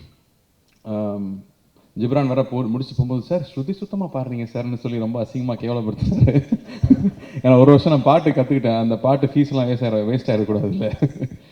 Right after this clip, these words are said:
But, ஆம், இந்த படத்துல, ஆ, மகளிர் மட்டும் ஃபஸ்ட் ஃபஸ்ட்டு அண்ணி தான் சொன்னாங்க, "இந்த மாதிரி ஒரு கதை பிரம்மா தான் பண்றாருன்னு." ஆ, குற்றம் கடிதல் கேள்விப்பட்டிருக்கேன், ஆனா பார்க்கல சார், சாரி. ஆ, but இந்த படம், படத்துல ஒர்க் பண்ண எக்ஸ்பீரியன்ஸு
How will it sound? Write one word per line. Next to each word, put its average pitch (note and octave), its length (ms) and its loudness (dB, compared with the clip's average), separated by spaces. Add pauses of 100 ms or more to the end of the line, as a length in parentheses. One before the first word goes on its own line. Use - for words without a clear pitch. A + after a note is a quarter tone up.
(720)
But, G#2+ 400 -2
ஆம், G#2 340 -6
இந்த A#2+ 140 -4
படத்துல, C3+ 640 2 (600)
ஆ, G2 180 0 (200)
மகளிர் C#3 260 6
மட்டும் B2+ 280 2
ஃபஸ்ட் A2+ 220 -4
ஃபஸ்ட்டு A#2 360 -2
அண்ணி B2+ 200 2
தான் C3+ 200 0
சொன்னாங்க, A2+ 220 -4
"இந்த G#2 120 -6
மாதிரி A2 220 -6
ஒரு G#2 120 -8
கதை G#2+ 280 -8
பிரம்மா G#2 300 -6
தான் G#2+ 180 -6
பண்றாருன்னு." G2 520 -8 (320)
ஆ, - 20 -12 (320)
குற்றம் A#2 240 -4
கடிதல் G#2+ 340 -4
கேள்விப்பட்டிருக்கேன், G#2 580 -6
ஆனா G2 120 -6
பார்க்கல G#2 340 -4
சார், G#2 180 -6
சாரி. G2+ 320 -8 (680)
ஆ, F#2+ 120 -10 (800)
but G#2+ 160 -10
இந்த G#2 140 -8
படம், A#2 420 -6 (180)
படத்துல B2 260 -6
ஒர்க் A2 240 -6
பண்ண A2+ 140 -4
எக்ஸ்பீரியன்ஸு G2+ 720 -8